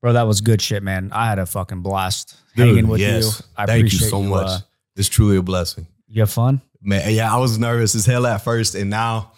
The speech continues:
Speaker 1: Feel
Speaker 2: I'm
Speaker 1: good?
Speaker 2: good. Yeah, we'll have to run it back again 'cause you know I'm gonna come back with some fucking energy. Add
Speaker 1: Let's
Speaker 2: some
Speaker 1: go.
Speaker 2: new shit.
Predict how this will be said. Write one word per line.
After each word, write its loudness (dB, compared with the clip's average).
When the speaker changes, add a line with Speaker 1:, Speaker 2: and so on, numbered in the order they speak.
Speaker 1:
Feel 2
Speaker 2:
I'm 4
Speaker 1:
good? 2
Speaker 2:
good. 0
Yeah, -2
we'll 0
have -2
to -2
run 2
it 0
back -2
again -2
'cause -2
you 0
know 0
I'm 0
gonna -2
come 0
back -2
with -4
some -6
fucking -2
energy. -4
Add -4
Speaker 1:
Let's 4
Speaker 2:
some 4
Speaker 1:
go. 4
Speaker 2:
new 2
shit. -2